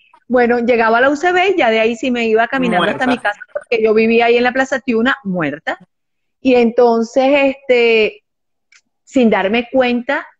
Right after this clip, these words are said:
Speaker 1: fui adelgazando, adelgazando, adelgazando. Y bueno, los profesores horrorizados y lo-, lo-, los médicos, como yo hacía además voluntariado en el clínico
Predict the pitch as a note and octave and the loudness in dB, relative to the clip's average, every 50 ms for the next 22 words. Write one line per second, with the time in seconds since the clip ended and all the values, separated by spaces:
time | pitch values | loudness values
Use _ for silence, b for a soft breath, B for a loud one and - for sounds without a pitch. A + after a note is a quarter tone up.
0 | _ _ _ _ - A#3 G#3 G3+ G#3+ A3+ A3+ A3 A3 A3 - A3+ G#3 A3 A#3 B3+ | _ _ _ _ -2 0 0 2 2 2 2 0 0 -2 -2 -2 -2 0 0 0
1 | C4 B3 A3+ A3 - A#3 G#3 A3+ A#3+ B3 B3 A#3+ B3 C4+ C4+ - E4 D4+ C#4 C4+ | 0 0 0 -2 -2 -2 0 0 0 0 0 0 -2 -2 0 0 2 2 2 2
2 | D4 F#4 G#4+ - - _ _ _ _ _ _ _ _ _ _ - A3 G3 F#3 F3 | 0 0 -4 -6 -12 _ _ _ _ _ _ _ _ _ _ -2 0 2 2 2
3 | F3 F#3 G3+ G3+ G3 - F#3+ F3+ - F#3+ F3+ - F#3 F3 F#3 F#3+ A3 B3+ C4+ B3+ | 0 0 -2 -2 -2 -2 -2 -2 -2 -2 -2 0 2 2 2 2 2 2 2 2
4 | B3+ B3+ B3+ A#3+ A3+ - - B3 G#3+ G#3 G#3+ A#3+ C#4+ E4+ F#4 D#4+ E4 D4 C4 A#3 | 2 2 2 2 0 0 0 -2 0 0 2 2 2 2 2 2 2 2 2 2
5 | A3+ A3+ G#3+ G3+ F#3 F#3+ G3 G3 G3 G#3+ G#3+ A3+ A3+ A3 A3+ B3 C4 - D#4+ - | 0 0 0 0 0 0 0 0 2 2 2 2 2 2 2 0 0 0 0 -2
6 | - - - A#3 G#3+ G3+ G3+ F#3+ G3 F3+ F#3+ - - - B3+ C4+ C#4+ - - C#4+ | -2 -2 -6 -6 -4 -2 0 0 0 0 0 -2 -2 0 0 2 0 0 -2 -2
7 | B3+ A#3+ A#3+ A#3+ A#3+ A#3+ A#3 A#3 G#3+ G#3+ G#3 G3 G3 G3+ F3+ F#3 F#3 F3+ F3+ F#3+ | -2 0 0 2 2 2 2 2 2 2 0 0 0 -2 0 0 0 0 0 0
8 | G#3 A3+ B3 C4 C#4 C4 - _ D#4 E4 E4+ D#4 D4 C#4 - - D#4+ F#4+ G4 - | 2 2 2 2 0 -2 0 _ 2 2 2 2 2 0 -2 -4 -6 -8 -8 -12
9 | _ | _